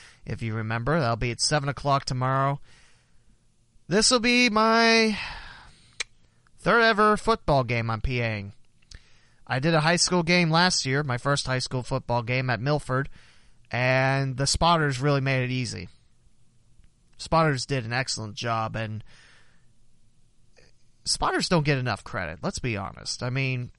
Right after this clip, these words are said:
I talk in a mic, and that's all I do. Spotters help out saying who did what and who made the stop. I, I hope I do a good job. Like I mentioned, it's Wyoming and London, two, well, you know,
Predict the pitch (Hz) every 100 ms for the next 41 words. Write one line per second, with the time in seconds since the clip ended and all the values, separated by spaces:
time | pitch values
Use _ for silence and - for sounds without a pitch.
0 | - 170 175 160 156 151 139 127 127 127
1 | 127 117 113 - 131 - 131 120 110 101
2 | 82 76 _ - - 156 165 165 - 151
3 | 147 139 143 139 - - 131 120 131 156
4 | 151 147 143 147 120 131 135 - - -
5 | - - - - - - - 107 104 123
6 | 135 127 - 120 - 131 127 - - -
7 | - - _ - - - - _ _ -
8 | 147 156 - 156 180 190 233 160 131 117
9 | 110 101 104 87 104 98 110 127 - -
10 | 123 123 123 131 - 107 104 107 127 127
11 | 123 120 110 107 117 110 110 123 - -
12 | 117 117 117 - - 110 - _ _ _
13 | _ _ - 120 98